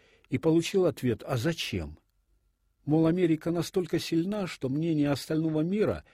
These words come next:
ее уже не интересует. Много говорил о своих тесных связях в Госдепартаменте, Мэтью Брайза с супругой Зейно Барон, в Совете национальной безопасности Дэвид Меркель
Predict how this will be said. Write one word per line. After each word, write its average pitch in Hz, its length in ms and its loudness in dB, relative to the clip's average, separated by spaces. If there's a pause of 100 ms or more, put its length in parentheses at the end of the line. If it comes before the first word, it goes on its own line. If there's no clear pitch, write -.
ее 143 260 2
уже 113 240 -2
не 101 260 -4
интересует. 80 960 -12 (840)
Много 190 320 2
говорил 196 420 4
о 135 80 6
своих 131 320 -2
тесных - 400 -2
связях 147 580 2 (120)
в 85 100 -8
Госдепартаменте, 87 1200 -4
Мэтью 113 540 -4
Брайза 95 720 -2 (380)
с - 100 -14
супругой 101 640 -2
Зейно 95 440 0
Барон, 92 540 -4 (560)
в - 80 -16
Совете 147 420 2
национальной 113 600 0
безопасности 101 920 -6
Дэвид 98 420 -2
Меркель 87 560 -10